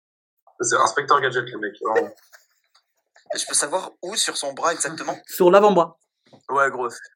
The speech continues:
Speaker 2: Parce que
Speaker 1: <laughs> Tu vois.
Speaker 2: Gros, le mec, quand il fait Spider-Man, il y a un truc qui se passe ou <laughs> comment ça se passe ?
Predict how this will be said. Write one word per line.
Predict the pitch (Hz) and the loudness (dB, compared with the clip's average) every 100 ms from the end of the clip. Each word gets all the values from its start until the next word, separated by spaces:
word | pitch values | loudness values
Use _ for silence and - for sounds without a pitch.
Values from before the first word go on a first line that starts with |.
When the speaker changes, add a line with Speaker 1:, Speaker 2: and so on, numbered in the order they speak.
| _ _ - | _ _ -8
Speaker 2:
Parce | 117 | -4
que | - | 0
Speaker 1:
<laughs> | - 233 - - - 269 277 - - 285 - - _ - 190 208 208 185 | 4 6 8 8 8 8 8 6 -4 -10 -10 -10 _ -10 -8 -6 -4 -6
Tu | 139 | -4
vois. | 135 - - | -6 -6 -8
Speaker 2:
Gros, | - 185 | -2 0
le | 160 | 2
mec, | 185 - - | 0 -2 -6
quand | 160 | -4
il | - | -4
fait | 180 | -4
Spider-Man, | - 208 202 190 175 - | -4 -2 0 0 -2 -8
il | 135 131 131 | -12 -14 -8
y | 123 | -2
a | |
un | 127 | -2
truc | - - | -4 -12
qui | - | -4
se | |
passe | 247 240 226 | -2 -2 -4
ou | 214 - | -8 -12
<laughs> | 180 | -14
comment | - 330 | -10 -8
ça | - - | -2 -2
se | - | -2
passe ? | - - - | -4 -4 -4